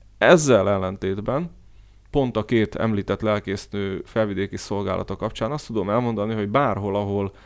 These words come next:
itt az elmúlt években a felvidéken rendszeres magyar nyelvű szolgálat, ö, alakult, ott megnőtt az igény a, a, az istentisztelet és lelki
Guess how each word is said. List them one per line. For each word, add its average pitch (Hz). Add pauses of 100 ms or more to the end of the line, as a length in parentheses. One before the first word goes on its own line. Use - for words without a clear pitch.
itt 107
az 110
elmúlt 117
években 101
a 98
felvidéken 101 (200)
rendszeres 127
magyar 110
nyelvű 101
szolgálat, 104
ö, 101 (320)
alakult, 117 (680)
ott 151
megnőtt 117
az 107
igény 104
a, 101
a, 95
az -
istentisztelet 104
és 95
lelki 98